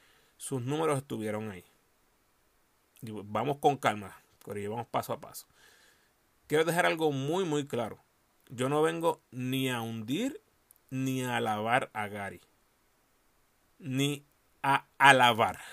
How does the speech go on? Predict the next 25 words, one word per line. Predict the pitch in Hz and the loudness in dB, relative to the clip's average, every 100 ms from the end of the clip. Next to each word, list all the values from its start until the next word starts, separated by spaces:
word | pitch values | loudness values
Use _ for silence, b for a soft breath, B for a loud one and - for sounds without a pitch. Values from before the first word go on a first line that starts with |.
| - | -8
<laughs> | 214 - - - 139 | -6 -6 -10 -10 -12
Quise, | - - - 135 | -14 -12 -8 -8
quise | 123 113 | -8 -6
decir | 107 110 98 - | -6 -6 -10 -12
a | 110 | -10
Gary. | 101 98 87 - B B B B B | -10 -10 -12 -18 B B B B B
Vengo | 123 127 165 185 214 - _ | -4 0 0 0 -2 -2 _
a | - 120 | -6 -6
compartirles | 131 120 117 110 - 147 147 131 127 - | -6 -6 -6 -6 -6 -4 -2 -2 -4 -8
los | 104 98 | -10 -10
hechos. | 107 101 - - - _ _ _ _ _ _ b b b b - | -10 -12 -18 -20 -20 _ _ _ _ _ _ b b b b -8
Los | 131 | -8
Piratas | - 147 175 202 151 | -2 2 2 2 0
jugaron | 147 139 151 151 | 0 2 2 0
para | 143 120 110 104 | -2 -2 -2 -6
seis | - - 156 185 208 - - | -4 -2 0 -2 -4 -8 -12
y | 160 | -14
tres | 147 147 - - - - _ _ _ b b b b _ | -6 -6 -4 -10 -10 -14 _ _ _ b b b b _
con | 131 117 104 | -8 -8 -4
Gary | 117 135 | -2 -2
en | 156 160 | -4 -6
cancha | 131 104 101 147 - - | -8 -8 -10 -18 -18 -12
en | 120 | -10
sus | - 117 | -8 -10
primeros | 117 113 120 131 143 139 | -12 -8 -6 -4 -4 -6